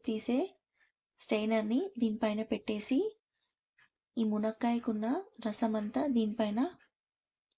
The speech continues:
వేసేసుకొని ఈ పిప్పి అంతా తీసేసి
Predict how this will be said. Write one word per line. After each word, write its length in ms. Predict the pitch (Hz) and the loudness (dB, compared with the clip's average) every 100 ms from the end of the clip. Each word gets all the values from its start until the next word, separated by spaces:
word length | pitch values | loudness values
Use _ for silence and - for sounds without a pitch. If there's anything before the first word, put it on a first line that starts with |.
| _ _ _ - | _ _ _ -6
వేసేసుకొని 760 | 220 214 226 226 - 214 214 285 370 | -2 0 0 0 0 -2 2 2 2
ఈ 100 | 233 | 0
పిప్పి 380 | 226 220 - - | 0 -2 -2 -2
అంతా 240 | 226 214 226 | -2 0 -2
తీసేసి 560 | 226 214 226 214 262 | -2 -2 -2 -2 2